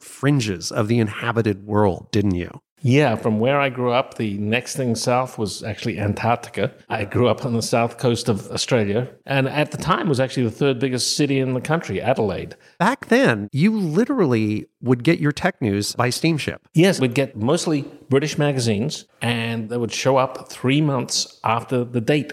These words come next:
Speaker 2: on the cover because they came by ship.
Speaker 1: And then you were obsessed with robotics and computing from a very, very early age, correct? You had a garden shed where you built all these things?
Speaker 2: Yeah, my mother actually bought me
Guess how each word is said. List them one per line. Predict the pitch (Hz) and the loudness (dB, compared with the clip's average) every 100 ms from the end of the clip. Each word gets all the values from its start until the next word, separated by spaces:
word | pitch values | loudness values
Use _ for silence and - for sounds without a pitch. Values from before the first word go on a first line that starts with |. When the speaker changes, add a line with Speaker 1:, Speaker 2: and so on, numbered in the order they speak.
| - | -8
Speaker 2:
on | 113 110 | -2 -2
the | 104 | 0
cover | - - 82 | 0 0 -6
because | 113 104 | -8 -6
they | 107 | -6
came | 107 113 113 | -2 2 4
by | 110 | 2
ship. | 117 - 160 - | 2 0 -2 0
Speaker 1:
And | 143 151 | 2 4
then | 160 156 151 | 4 2 -2
you | - 139 165 | -2 2 4
were | 165 156 147 - | 4 4 2 -4
obsessed | 123 113 - 180 196 - | -6 -4 -2 0 0 -4
with | 143 127 107 101 | -2 0 0 -2
robotics | 110 98 127 196 190 - | -4 -2 0 0 -2 -4
and | 127 | -4
computing | 117 101 - 143 143 139 135 | -6 -6 0 2 2 0 -4
from | - 135 | -4 -2
a | 104 | 0
very, | 113 139 123 | 2 4 4
very | 107 104 | 2 0
early | 92 95 82 | -2 -4 -4
age, | 80 - | -8 -10
correct? | - 104 113 | -2 0 0
You | 143 | 0
had | 113 | 0
a | |
garden | 104 127 147 175 | 0 2 2 0
shed | - 156 147 147 | 0 2 2 0
where | 123 | -4
you | 107 | -6
built | 92 92 117 135 | -4 0 0 0
all | 113 131 | -2 2
these | 139 131 - | 2 0 0
things? | 135 135 151 - _ _ _ - | 0 0 -2 -6 _ _ _ 2
Speaker 2:
Yeah, | 151 214 165 117 | 6 6 4 2
my | 139 135 | 2 0
mother | 135 127 160 196 196 180 | 0 0 0 0 0 0
actually | - 135 - 135 127 127 - | -2 -4 -2 0 0 -2 -8
bought | 156 139 151 | 2 2 2
me | 110 92 113 | 0 -2 -4